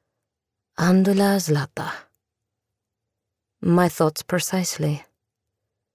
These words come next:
She reached into her pocket and closed her hand around the bit of crystal she'd scavenged from the construct.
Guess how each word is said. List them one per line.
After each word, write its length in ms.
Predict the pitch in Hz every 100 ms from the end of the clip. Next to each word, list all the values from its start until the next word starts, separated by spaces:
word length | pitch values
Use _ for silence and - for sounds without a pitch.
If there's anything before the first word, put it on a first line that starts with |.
| _ _
She 180 | - 202
reached 380 | 208 220 - -
into 220 | 190 180
her 100 | 185
pocket 520 | - 180 160 - - - _ _ _ 165
and 120 | 160
closed 400 | - 185 175 -
her 140 | 170
hand 500 | 151 190 165 151 147
around 240 | 156 156 156
the 160 | 151 180
bit 100 | 180
of 100 | -
crystal 460 | - 180 - 147
she'd 240 | 151 160 -
scavenged 640 | - 180 165 151 143 -
from 180 | - 147
the 140 | 147 165
construct. 580 | 156 147 151 151 -